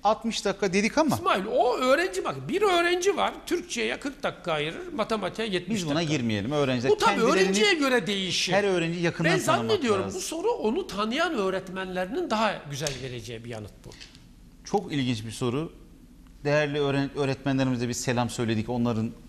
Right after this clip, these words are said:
Speaker 1: kıymetli büyüklerin ellerinden öptük ama İkbal diyor ki, "Sizce öğretmenlik kazanırsak mezuna kalalım mı?"
Speaker 2: Ya şimdi bir çocuğun mezuna kalması idealist olduğu anlamına gelir ve o çocuk bu şansı kullanabilir İsmail.
Speaker 1: Ama
Speaker 2: Ben
Speaker 1: kazanırsak diyor, kazandı belgesi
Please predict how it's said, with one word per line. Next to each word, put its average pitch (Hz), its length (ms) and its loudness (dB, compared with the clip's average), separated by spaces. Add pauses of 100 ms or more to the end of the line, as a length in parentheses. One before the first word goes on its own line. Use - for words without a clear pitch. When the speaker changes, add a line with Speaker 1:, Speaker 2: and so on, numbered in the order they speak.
(140)
Speaker 1:
kıymetli 117 500 2
büyüklerin 110 380 0
ellerinden 110 400 2
öptük - 240 -4
ama 233 240 0 (440)
İkbal 196 380 0 (420)
diyor 233 220 2
ki, 95 240 -4 (260)
"Sizce 202 340 0
öğretmenlik 180 520 2
kazanırsak 156 580 0
mezuna 131 440 2
kalalım 107 340 0
mı?" 85 100 -8 (1300)
Speaker 2:
Ya 381 200 6
şimdi 392 640 4
bir 415 80 -4
çocuğun 330 440 4
mezuna 294 460 2
kalması 185 580 0
idealist 294 520 2
olduğu 185 260 2
anlamına 147 500 0
gelir 160 360 -8
ve 320 40 -2
o 330 120 0
çocuk 285 300 -4
bu 311 80 -2
şansı 240 420 -2
kullanabilir 226 640 0
İsmail. - 300 -4
Speaker 1:
Ama - 100 -4
Speaker 2:
Ben 139 60 2
Speaker 1:
kazanırsak 190 540 2
diyor, 110 120 -2
kazandı 139 460 2
belgesi 120 540 0